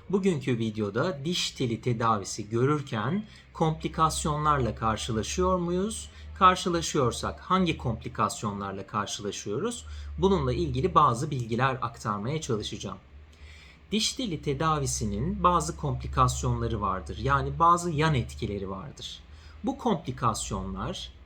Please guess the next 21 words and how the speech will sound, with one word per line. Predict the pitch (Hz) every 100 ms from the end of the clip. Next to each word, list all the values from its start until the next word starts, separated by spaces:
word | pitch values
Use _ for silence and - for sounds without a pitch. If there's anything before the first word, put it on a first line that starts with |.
| -
yani | 147 185 156 117
yan | 147 170
etkiler, | 135 - 101 95 92 - -
yani | 139 151 113 - 131
olumsuz | 131 151 151 - 180 160 -
etkiler, | - - - 98 120 240 - - - - - -
eğer | 180 233 185 247 - - - -
diş | 175 - 202
hekiminiz | 185 185 156 147 170 175 -
uzman | 143 143 160 196 196 180
bir | 180 175
diş | -
hekimi | 175 175 175 170 156
değilse, | 190 185 131 - 98 78 - - - - -
çünkü | - 147 - 151 80 -
ortodonti | 120 127 147 143 147 151 196
bir | 180 185 -
uzmanlık | 123 107 120 120 175 -
alanıdır | 185 190 185 180 208 - - - -
ve | 127 185 - - -
ortodontist | 139 156 185 165 170 175 - 196 - -